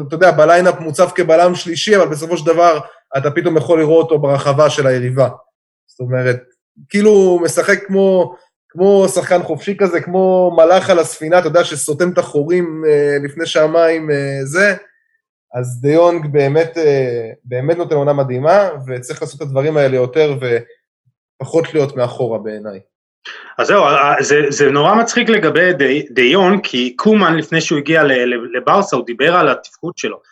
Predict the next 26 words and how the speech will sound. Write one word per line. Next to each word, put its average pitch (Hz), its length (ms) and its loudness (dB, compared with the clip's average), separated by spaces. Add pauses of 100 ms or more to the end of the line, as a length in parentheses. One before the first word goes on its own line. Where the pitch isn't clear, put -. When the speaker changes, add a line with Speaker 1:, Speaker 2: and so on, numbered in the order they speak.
(380)
Speaker 2:
הוא 120 120 -10
דיבר 185 220 2
על 226 80 4
התפקוד 220 420 -2
שלו 196 140 0
שהוא 139 680 -2
היה 175 220 2
יחסית 185 520 -2
גבוה 143 480 0
במגרש, 151 720 -2 (460)
כי 139 220 -6 (540)
ב-, 135 240 -2
בנבחרת 202 480 0
הולנד 214 260 2
הוא 156 80 2
היה 165 100 2
משחק 180 280 -2
קצת 170 220 -10
יותר 143 300 -4
מאחור, 170 460 0
עם 143 80 0
עוד 147 140 0
קשר 139 300 0
הגנתי 127 460 -4
לידו, 123 500 -2 (600)
אה, 120 360 -8